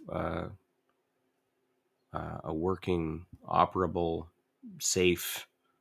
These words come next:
place to live, and something happens, you would assume that's the landlord's responsibility to, to, to make sure that it's rectified. Um, at the very least, to have drinking water and, and flushable water.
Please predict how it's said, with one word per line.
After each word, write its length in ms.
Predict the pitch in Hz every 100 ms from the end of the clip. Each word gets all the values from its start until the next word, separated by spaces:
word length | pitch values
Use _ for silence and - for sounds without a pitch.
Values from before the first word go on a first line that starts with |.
| _ -
place 220 | 90 -
to 100 | 85
live, 560 | 87 98 85 87 - - _ _ _ _ _ _ _ -
and 460 | 87 80 87 85 - - _ _ _ _
something 360 | - 90 - 80
happens, 720 | 101 98 80 80 95 - - _ _ _ _ _
you 100 | 90
would 100 | 82
assume 300 | - 120 87
that's 200 | 85 -
the 100 | 92
landlord's 420 | 85 104 107 92
responsibility 800 | 90 - 98 - - 131 98 85 95
to, 300 | - 92 - -
to, 200 | 95 95
to 120 | -
make 180 | 98 95
sure 180 | - 107
that 180 | 110 104
it's 200 | - 110
rectified. 580 | 156 - - - - - - - _ -
Um, 520 | 87 87 85 85 82 -
at 60 | 117
the 80 |
very 420 | 101 95 107 175 110
least, 400 | 85 156 170 -
to 40 |
have 240 | - 85 80 -
drinking 420 | 92 151 104 95
water 420 | 92 92 92 90
and, 240 | 90 90 -
and 200 | 90 82
flushable 520 | - 98 - 90 80
water. 440 | 82 - - -